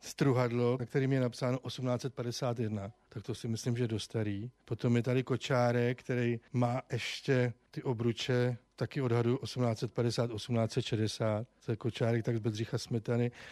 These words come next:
Na vesnici kočárky nebyly, ten jsem dostal z Veselí nad Lužnicí. A pak poslední věc, co mám, tu obrovskou řechtačku, kterou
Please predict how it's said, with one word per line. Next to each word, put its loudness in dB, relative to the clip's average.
Na 2
vesnici 0
kočárky 2
nebyly, 4
ten 0
jsem -2
dostal 0
z -2
Veselí -2
nad 0
Lužnicí. -4
A -8
pak 0
poslední 0
věc, 2
co -2
mám, 4
tu -4
obrovskou 2
řechtačku, 0
kterou 2